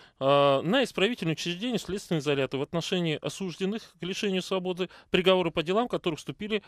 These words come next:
в законную силу. Исполнение постановления об объявлении амнистии в отношении указанных по-, производится по, по утвержденному прокурору постановлению начальника,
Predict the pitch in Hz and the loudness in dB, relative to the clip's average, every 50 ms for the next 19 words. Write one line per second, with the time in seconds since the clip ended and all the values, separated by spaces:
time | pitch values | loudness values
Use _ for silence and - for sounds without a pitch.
0 | - _ _ - 127 156 151 - - 185 190 190 190 180 160 - - 143 127 123 | -12 _ _ -2 0 0 2 2 2 2 2 2 0 0 -2 -4 -2 -2 -2 -2
1 | 120 110 - - - - - - - - 156 160 - - 214 214 214 208 196 180 | -2 -4 -8 -12 -20 -20 -20 -10 -4 -2 -2 0 2 2 2 4 4 2 0 -2
2 | 165 - 170 - - 185 185 190 190 185 180 165 170 160 160 160 156 170 175 175 | -2 -6 -6 -6 -4 -2 0 0 2 0 0 -2 -2 -2 -4 -6 -6 -4 -4 -4
3 | 170 170 160 160 165 165 170 165 151 - - 147 151 - - 165 151 - - 160 | -2 -2 -2 -2 -2 0 -2 -2 -4 -4 -4 -4 -4 -2 -2 -4 -4 -2 -2 -2
4 | 151 151 147 - 220 233 226 226 208 - - 175 165 151 - _ - 170 180 180 | -2 -2 -2 -4 -4 -4 -4 -6 -8 -6 -6 -6 -6 -6 -8 _ -2 0 0 0
5 | 170 185 190 190 165 147 131 - - - - 151 - 180 165 160 156 - 180 175 | 0 -2 0 0 0 -2 -4 -8 -10 -12 -12 -8 -6 -4 -4 -4 -4 -4 -4 -4
6 | 156 165 180 165 156 143 - 156 147 - 175 180 254 254 190 - 156 - - 170 | -2 -2 -2 0 0 -2 -4 -4 -4 -2 -2 -2 -2 -4 -4 -4 -6 -4 -2 -2
7 | 147 151 160 202 254 233 190 156 143 135 - - 202 214 | 0 0 0 -2 -2 -2 -2 -2 -2 -2 -2 -2 -2 -2